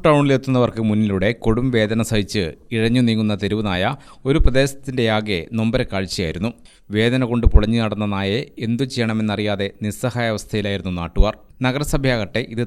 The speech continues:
തങ്ങളുടെ ഉത്തരവാദിത്വമേയല്ല എന്ന നിലപാട് പുലർത്തി. ഒരു പ്രദേശത്തിൻ്റെയാകെ നൊമ്പരക്കാഴ്ചയായ മിണ്ടാപ്രാണിയെ സംരക്ഷിക്കാൻ ആര് രംഗത്ത് വരുമെന്ന് നാട്ടുകാർ ഉറ്റുനോക്കുമ്പോഴാണ് അപ്രതീക്ഷിതമായി രക്ഷകനായി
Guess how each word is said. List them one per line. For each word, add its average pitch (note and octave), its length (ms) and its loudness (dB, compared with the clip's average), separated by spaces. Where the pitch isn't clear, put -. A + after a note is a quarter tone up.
തങ്ങളുടെ A2+ 340 -4
ഉത്തരവാദിത്വമേയല്ല A2 840 -4
എന്ന G2+ 180 -6
നിലപാട് G2 360 -6
പുലർത്തി. E2+ 320 -6
ഒരു D#3 180 0
പ്രദേശത്തിൻ്റെയാകെ C3 840 0
നൊമ്പരക്കാഴ്ചയായ A2 720 -4
മിണ്ടാപ്രാണിയെ G2+ 640 2
സംരക്ഷിക്കാൻ G2 500 -4
ആര് G#2 240 -4
രംഗത്ത് G2+ 320 -6
വരുമെന്ന് G2 420 -2
നാട്ടുകാർ F#2+ 460 -4
ഉറ്റുനോക്കുമ്പോഴാണ് G2 840 2
അപ്രതീക്ഷിതമായി A#2 720 0
രക്ഷകനായി G#2+ 520 4